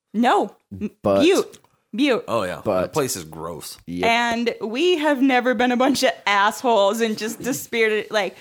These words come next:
Speaker 1: we've just left it there to evaporate, do its fucking thing.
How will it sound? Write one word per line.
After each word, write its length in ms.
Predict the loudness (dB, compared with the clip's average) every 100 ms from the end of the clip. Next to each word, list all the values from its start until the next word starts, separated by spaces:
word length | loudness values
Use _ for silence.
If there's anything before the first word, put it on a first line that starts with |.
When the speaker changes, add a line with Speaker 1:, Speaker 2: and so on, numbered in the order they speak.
| -20 -6
Speaker 1:
we've 300 | 2 2 2
just 200 | -2 0
left 300 | 0 0 -6
it 120 | -4
there 180 | -2 -2
to 320 | -4 -2 0
evaporate, 840 | 2 2 2 0 -2 -4 -10 -10
do 180 | -4 -4
its 140 | -4 0
fucking 340 | 0 0 -4
thing. 380 | 0 0 -2